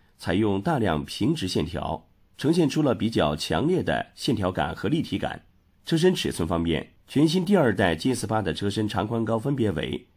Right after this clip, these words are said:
四千九百八十毫米、一千九百五十毫米、一千七百八十毫米，轴距为二千九百二十毫米。它的长度和高度甚至已经超过了被称之为中大型豪华S U V的宝马X五。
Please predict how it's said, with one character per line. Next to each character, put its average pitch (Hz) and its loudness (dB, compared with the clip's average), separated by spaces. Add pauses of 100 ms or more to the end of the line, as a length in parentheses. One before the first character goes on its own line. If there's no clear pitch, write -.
(340)
四 - -2
千 165 6
九 143 0
百 92 0
八 113 0
十 104 -6
毫 87 2
米、 76 -4 (380)
一 156 0
千 156 4
九 139 4
百 123 2
五 90 0
十 78 -6
毫 90 0
米、 85 -4 (320)
一 151 -2
千 156 6
七 170 2
百 120 4
八 123 2
十 117 -6
毫 98 0
米， 85 -2 (420)
轴 127 2
距 139 4
为 82 4
二 120 2
千 131 0
九 117 0
百 80 2
二 117 0
十 - -8
毫 82 -2
米。 71 -4 (260)
它 - -2
的 135 0
长 104 0
度 170 2
和 107 -2
高 82 2
度 78 -4 (240)
甚 208 0
至 151 0
已 87 4
经 95 0
超 135 0
过 131 2
了 85 2
被 82 0
称 123 -4
之 120 -2
为 69 -2
中 - -2
大 143 2
型 95 -4
豪 85 0
华 87 0
S - -4
U 101 2
V 104 0
的 76 -4 (360)
宝 107 2
马 135 2
X - -2
五。 71 -4